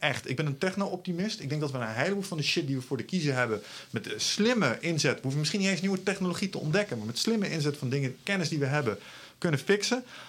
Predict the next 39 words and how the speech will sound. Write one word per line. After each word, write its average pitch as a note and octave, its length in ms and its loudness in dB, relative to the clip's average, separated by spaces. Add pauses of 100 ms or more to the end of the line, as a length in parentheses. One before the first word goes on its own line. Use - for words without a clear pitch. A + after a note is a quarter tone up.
(240)
Alleen D#3 260 2
we E3 60 2
moeten E3 260 0
nu, C3+ 240 2 (1000)
en C#3+ 80 -4
dat E3 140 2
is D#3 60 -4
het - 80 -6
grote D3+ 240 2
probleem, D3 540 0 (240)
het - 80 -8
lijkt E3 180 2
wel D3+ 80 0
alsof D3+ 160 -4
iedereen E3 260 0
helemaal D#3 520 2
honderd A3 260 2
procent - 400 0
in C3+ 80 2
zijn A#2+ 180 0
ego G3+ 380 2
zit, A#3+ 220 -2 (600)
overal G#3 440 4
maar D#3 180 4
wat D3 160 0
van B2+ 160 -4
vindt A3 220 0
en D3+ 240 -2
vooral D#3+ 400 0
druk G3+ 220 2
zijn F3+ 180 0
met D3+ 100 0
dat, D3+ 180 -2 (140)
"Dit B3 260 2
is F3 100 2
wat F#3 160 4
ik D#3+ 100 -2
ervan C3+ 280 -2
vind", A#3+ 300 0